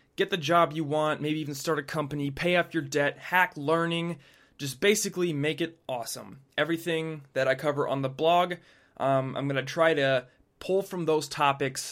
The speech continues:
and talk about whatever seems like the right topic,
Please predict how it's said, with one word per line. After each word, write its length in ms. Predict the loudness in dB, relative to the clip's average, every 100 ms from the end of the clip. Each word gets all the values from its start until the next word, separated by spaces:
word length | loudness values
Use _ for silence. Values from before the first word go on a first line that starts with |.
| -6
and 360 | -4 -4 -6
talk 280 | -2 0 0
about 280 | 2 2 2
whatever 320 | 2 0 -2
seems 400 | -4 -6 -6 -6
like 220 | -4 -4
the 80 | -6
right 180 | -6 -8
topic, 540 | -6 -8 -8 -12 -16